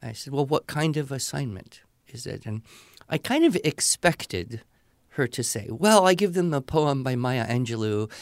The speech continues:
and have them reflect upon it and tell how, you know, they feel, what response do they have to the poem." I was kind of expecting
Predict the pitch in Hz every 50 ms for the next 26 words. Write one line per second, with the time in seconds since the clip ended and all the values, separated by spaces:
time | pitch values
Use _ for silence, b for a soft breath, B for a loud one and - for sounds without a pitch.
0 | B B B B - 135 135 147 147 127 131 127 127 127 123 123 117 - - 135
1 | - - - 135 - 123 113 113 113 113 107 120 117 113 - - 123 120 117 117
2 | - 120 117 113 110 110 110 104 b b b b b b b - - 104 101 104
3 | 98 98 98 127 - 113 107 - - 120 110 - 104 104 104 110 120 - - 120
4 | 113 - - - - 110 104 104 - - - - 101 101 107 - - 107 101 98
5 | - - 113 113 104 - - 107 - - - 143 147 160 151 - - _ - -
6 | - - 202 208 214 208 185 175 147 127 131 123 - - - - 151 143 - -
7 | 156 160 160 160 160